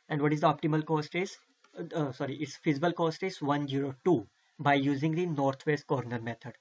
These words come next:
While if I solve this problem by using the least cost method, I got the eighty-three. So this cost is less than the cost associated with the northwest corner method.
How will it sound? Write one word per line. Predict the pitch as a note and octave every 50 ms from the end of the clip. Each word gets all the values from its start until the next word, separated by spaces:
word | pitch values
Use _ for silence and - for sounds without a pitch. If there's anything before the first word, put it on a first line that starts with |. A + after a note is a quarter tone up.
| _ _ - - _ _ _
While | C#3+ D3+ E3 D3+ C#3 C3+ C#3+ F#3 G#3 - _ _ _ _ _ _ _ _
if | - - D#3+ - -
I | E3 E3 E3 D#3+ D3 D3 D#3 D#3 -
solve | - - - - - - D#3 D3 D3+ D#3+ D#3 D3
this | E3 F3 E3+ - - - - - _ _ _ _
problem | D#3+ E3 D#3+ D3+ C#3+ C3+ C3 D#3+ G3+ - _ _ _ _ _ _ _ _
by | - C#3 D3 D3
using | C#3+ C#3 D3 C#3+ C#3 D#3 D#3 D#3+
the | D3 D#3+ E3 D#3+
least | D3+ C#3+ C3+ C#3 D#3 D#3 - -
cost | F#3+ F3+ E3+ -
method, | E3+ E3+ E3 - D3+ D3+ E3+ G3+ - - _ _ - _ _ -
I | D3+ D3+
got | C#3 B2+ D#3 C#3+ C3+ C3+ -
the | - D#3 F#3+ - - _ _ _ _ _ _
eighty-three. | - D3 C3+ C#3 C3+ A#2 - - C3+ A#2 G2 F#2 _ _ _ _ _ _ _ _ _ _ _
So | _ - C#3+
this | A#2+ A2 C3+ D#3+ F3 F3 - - _ -
cost | F3 E3 C#3+ C3 C#3 D3+ - - - _ _ _ _ _
is | - E3 D#3+ D3+ - - - _ _ E3
less | D3 C#3 D3 D#3+ D#3+ - - -
than | D#3+ D#3 C#3+ C3
the | C#3+ C#3 - -
cost | D#3+ D3 C#3+ C#3+ D3 D3 - -
associated | - D3 C#3 - D3 C3+ - D3 C3+ C3+ D#3 C#3+ C3+
with | C3 C3 A#2+
the | C#3+
northwest | C#3 C3+ B2+ B2 A#2+ - - - - C#3+ C#3 - -
corner | - C#3 B2 A#2 A#2+ A#2 A2+
method. | A#2+ B2 A#2+ - - A#2